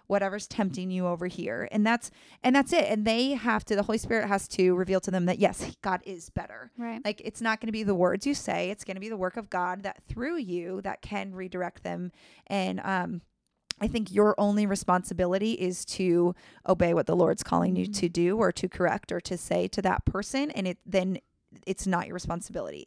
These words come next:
Speaker 1: Like, the Holy Spirit has to do the work and you just have to be obedient if he calls you to say something.
Speaker 2: Preach it.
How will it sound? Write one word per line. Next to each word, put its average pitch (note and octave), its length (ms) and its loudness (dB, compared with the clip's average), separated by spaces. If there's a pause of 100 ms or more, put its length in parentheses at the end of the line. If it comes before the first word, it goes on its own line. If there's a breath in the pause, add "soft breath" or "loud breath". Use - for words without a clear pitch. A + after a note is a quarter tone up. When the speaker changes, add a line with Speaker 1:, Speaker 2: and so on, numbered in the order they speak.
(160)
Speaker 1:
Like, F3+ 200 -6
the - 80 -4
Holy F3+ 240 -4
Spirit F3+ 280 -4
has F3 220 -8
to - 60 -14
do F3+ 100 -4
the F3+ 80 0
work F3+ 320 -2
and F3 260 -6 (320 soft breath)
you F3 120 -6
just E3 140 -12
have - 120 -12
to - 80 -18
be - 300 -6 (120)
obedient - 460 -12
if - 120 -16
he F#3+ 100 -12
calls - 280 -14
you - 80 -16
to - 80 -16
say - 220 -20
something. - 520 -20 (440)
Speaker 2:
Preach - 380 -6
it. F3 180 -4